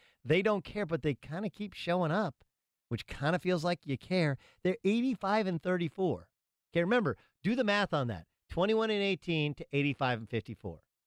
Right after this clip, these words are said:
How does that work out? Twenty-one, eighty-five minus twenty-one. Oh, my God, sixty-four, right? And then thirty-four and eighteen. Wait a second, that's eighteen, that's six.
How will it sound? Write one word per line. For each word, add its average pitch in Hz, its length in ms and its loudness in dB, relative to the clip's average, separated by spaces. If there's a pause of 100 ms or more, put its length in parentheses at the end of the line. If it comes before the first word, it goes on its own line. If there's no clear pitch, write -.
(800)
How 117 60 0
does 123 100 4
that 127 140 2
work 110 220 0
out? 90 180 -10 (800)
Twenty-one, 85 580 -10
eighty-five 87 520 -12
minus 80 380 -14
twenty-one. 76 520 -10 (160)
Oh, 92 180 -8 (280)
my 90 80 -8
God, 80 160 -10 (180)
sixty-four, 90 800 -4 (200)
right? 104 240 2 (380)
And 95 80 0
then 87 160 0
thirty-four 101 760 0 (320)
and 82 180 -14
eighteen. 98 720 -2 (300)
Wait 92 100 -2
a 82 40 -4
second, 85 360 -10
that's 87 240 -10 (260)
eighteen, 98 360 -2
that's 82 200 -8
six. - 500 -4